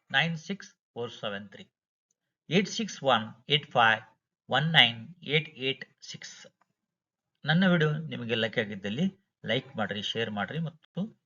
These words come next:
ಚಂದಾದಾರರಾಗಿರಿ. ಅಂತಿಮವಾಗಿ ಹೇಳ್ಬೇಕಂದ್ರೆ ಸ್ನೇಹಿತರೆ, ವೇತನ ಪರಿಷ್ಕರಣೆ ವಿಳಂಬ ಮಾಡಿದ್ರು ನಾವು ಆರೋಗ್ಯದ ಕ-, ಕಡೆ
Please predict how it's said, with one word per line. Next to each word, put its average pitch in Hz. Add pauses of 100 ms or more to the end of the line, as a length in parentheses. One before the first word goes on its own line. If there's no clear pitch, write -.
ಚಂದಾದಾರರಾಗಿರಿ. 95 (2000)
ಅಂತಿಮವಾಗಿ 233
ಹೇಳ್ಬೇಕಂದ್ರೆ 147
ಸ್ನೇಹಿತರೆ, 139 (220)
ವೇತನ 147
ಪರಿಷ್ಕರಣೆ 131
ವಿಳಂಬ 120
ಮಾಡಿದ್ರು 113
ನಾವು 110
ಆರೋಗ್ಯದ 120
ಕ-, - (360)
ಕಡೆ 107